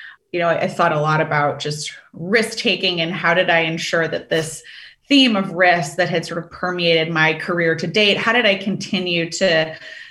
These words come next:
to keep up with that as I transitioned back to the U S to something that felt a little bit more stable? And, and for me, what seemed sort of most obvious was to try a new industry. And, and that's why I ended up, um, you know,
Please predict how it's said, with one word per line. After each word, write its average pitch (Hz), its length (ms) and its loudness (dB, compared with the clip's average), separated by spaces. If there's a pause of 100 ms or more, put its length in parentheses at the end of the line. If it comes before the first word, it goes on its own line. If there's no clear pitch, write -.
(100)
to 220 140 -2
keep 202 340 -2
up 208 180 2
with 196 160 4
that 165 240 2
as 170 180 0
I 165 120 2
transitioned 160 680 -2
back 165 340 0
to 196 120 -4
the 160 80 -2
U 160 180 0
S 220 240 0
to 220 80 -4
something 190 320 -4
that 165 160 -6
felt 170 160 0
a 175 60 0
little 165 180 0
bit 165 160 -2
more 160 160 -4
stable? 185 520 0
And, 165 180 0
and 156 180 -6
for 175 160 0
me, 175 220 0
what 165 240 -2
seemed 165 320 -4
sort 160 180 -4
of - 80 -20 (260)
most 190 320 4
obvious 160 480 0
was 170 220 -6
to - 100 -6
try 160 360 2
a 151 120 2
new 151 360 0
industry. 180 880 0 (400)
And, 175 420 2
and 175 260 -2
that's 170 300 2
why 180 80 0
I - 20 0
ended 165 220 0
up, 151 260 -2
um, 156 580 0 (140)
you 165 100 -4
know, - 80 -6